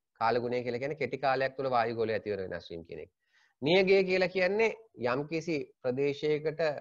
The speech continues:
වාර්ෂිකව වැටෙන්න ඕනේ නැත්නම් ලැබෙන්න ඕනේ වර්ෂා ප්‍රථම ප්‍රමාණය නිසි පරිදි නොලැබීම නිසා ලැබෙන වර්ෂාව තියෙන එක අපි කියන්නේ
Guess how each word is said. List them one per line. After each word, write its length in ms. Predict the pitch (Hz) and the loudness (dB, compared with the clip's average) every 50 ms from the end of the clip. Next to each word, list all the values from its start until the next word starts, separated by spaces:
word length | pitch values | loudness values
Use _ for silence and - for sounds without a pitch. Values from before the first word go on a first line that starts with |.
| - - _ | -10 -12 _
වාර්ෂිකව 680 | - 107 107 113 120 127 - - 135 - 143 139 139 139 139 127 | 0 2 2 2 2 0 -4 -8 -6 -4 -2 0 2 2 2 2
වැටෙන්න 360 | 110 107 - - 123 127 127 | 0 0 -2 -2 -4 -2 -2
ඕනේ 200 | 131 127 123 113 | -2 -2 -2 -4
නැත්නම් 260 | 110 107 - 101 95 - - - | -4 -6 -6 -8 -8 -8 -8 -6
ලැබෙන්න 320 | 95 101 104 120 123 131 | -4 -2 -2 -2 -2 0
ඕනේ 180 | 135 135 120 104 | -2 0 2 2
වර්ෂා 300 | 101 98 - - 127 127 | 0 0 0 -2 -4 -2
ප්‍රථම 320 | 135 123 - 135 131 127 | -4 -6 -6 -6 -8 -6
ප්‍රමාණය 460 | 123 120 113 120 123 127 135 160 196 262 320 - _ _ _ _ _ _ - - - _ _ | -6 -6 -4 -2 -2 0 0 0 0 0 -2 -4 _ _ _ _ _ _ -20 -20 -20 _ _
නිසි 240 | 127 127 131 170 165 | -4 -2 -2 0 2
පරිදි 300 | 185 190 190 190 202 175 | 4 4 6 6 6 6
නොලැබීම 460 | 151 143 151 170 180 190 196 180 175 | 6 6 6 6 6 6 6 6 4
නිසා 320 | 147 131 107 - 120 120 123 123 - - _ | 2 0 0 2 2 2 2 2 -2 -10 _
ලැබෙන 320 | _ 127 120 113 123 131 175 208 - - _ | _ -6 -2 -2 0 -2 -2 -4 -8 -14 _
වර්ෂාව 420 | - - 110 104 - 113 113 110 110 | -6 -4 -4 -2 0 -2 -2 0 -2
තියෙන 220 | 120 117 113 104 | -4 -8 -8 -8
එක 120 | 110 117 135 | -8 -6 -6
අපි 180 | 151 - - | -6 -6 -4
කියන්නේ 160 | 127 135 127 | -4 -4 -4